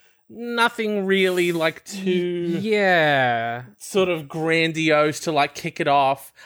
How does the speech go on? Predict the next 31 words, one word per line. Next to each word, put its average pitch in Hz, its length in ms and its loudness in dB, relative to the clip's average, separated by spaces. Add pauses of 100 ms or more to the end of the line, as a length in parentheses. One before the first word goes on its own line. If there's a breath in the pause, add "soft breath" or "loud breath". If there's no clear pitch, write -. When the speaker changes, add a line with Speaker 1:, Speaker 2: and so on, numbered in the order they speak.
Speaker 1:
unless 226 280 -2
that's 170 240 -2
the 175 120 -4
idea 135 420 -6
where 131 200 -6
it's, 127 200 -12
like, 127 420 -4 (480)
Speaker 2:
It's 165 80 -10
Speaker 1:
these 165 120 -2
Speaker 2:
quite 160 200 0
mundane. 131 380 0
Speaker 1:
small 185 340 4
mundane 156 640 -2
things, 147 380 -6
sort 143 180 -2
of, - 60 -4
and 139 100 -4
then 135 80 -2
it's, 131 120 -8
like, 123 160 -6
this 127 280 -10
next 131 260 -6
thing, 123 200 -4
and 123 80 -10
then 127 80 -8
this 127 120 -10
next, 131 180 -4
and 151 140 -2
it's 147 140 -2
not 180 160 0
these 156 180 -6